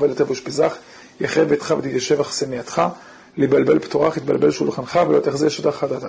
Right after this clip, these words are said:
לא תראה שנה חדשה." כי עתה לגבי אבו אמר לי, "לא מבעד ידי ברוך הוא לא ברכון, אבל לצערו צערן." לא רק שלא ברכו אותי, ציערו אותי. אמר לי, "מה אמרו לך?" אמר לו, "אחי ואחי אמרו לי."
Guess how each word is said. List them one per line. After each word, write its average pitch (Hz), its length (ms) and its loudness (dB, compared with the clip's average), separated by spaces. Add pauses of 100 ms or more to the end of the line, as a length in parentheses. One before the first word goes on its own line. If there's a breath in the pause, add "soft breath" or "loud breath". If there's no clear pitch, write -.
לא 131 140 0
תראה 151 180 2
שנה 139 260 -4
חדשה." 135 320 -6 (920 loud breath)
כי 110 100 0
עתה 143 140 4
לגבי 143 340 4
אבו 151 180 4
אמר 156 220 4
לי, 147 80 2
"לא 143 140 2
מבעד 151 240 2
ידי 151 100 2
ברוך 143 200 2
הוא 165 80 0
לא 151 60 4
ברכון, 147 320 -2
אבל 156 140 0
לצערו 165 320 0
צערן." 165 340 0 (460 loud breath)
לא 151 60 2
רק 160 100 4
שלא 165 180 2
ברכו 160 280 2
אותי, - 160 0
ציערו 151 380 2
אותי. - 180 0 (180)
אמר 135 220 0
לי, 147 100 2
"מה 143 160 0
אמרו 135 180 2
לך?" 120 240 -2
אמר 127 200 -4
לו, 156 100 0
"אחי 156 140 0
ואחי 175 260 2
אמרו 131 140 -8
לי." - 60 -12